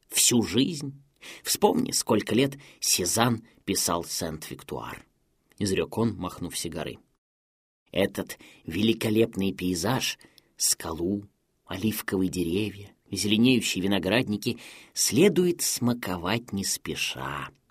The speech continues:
как хорошее вино, а не глотать залпом. Смена времён года, уверен,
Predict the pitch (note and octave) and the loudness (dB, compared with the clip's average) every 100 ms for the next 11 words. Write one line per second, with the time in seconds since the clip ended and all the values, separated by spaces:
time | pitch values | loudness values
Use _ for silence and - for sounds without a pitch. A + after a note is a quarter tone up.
0 | _ - E2+ - E2+ F#2+ - G#2 F2 F2+ | _ -8 -8 -4 -2 0 0 0 0 -2
1 | D#2+ F2 G#2 - - - _ - D#2 C#2+ | 0 2 2 -2 -20 -20 _ -6 -6 -6
2 | D2 C#2 - F2+ G2+ F#2 D2+ - - _ | -10 -12 -6 -2 0 0 -2 -8 -12 _
3 | _ _ _ - - - _ _ _ _ | _ _ _ -20 -20 -20 _ _ _ _
4 | _ _ - - D4 C#4 G#3 F3+ D3+ F3 | _ _ 0 4 8 8 8 2 4 4
5 | C3 G#2+ E2+ - G#3+ C#3+ E2+ - G2+ D#2 | 4 2 0 2 2 4 0 0 -2 -2
6 | E2+ E3+ F#3 C3+ | 4 4 4 0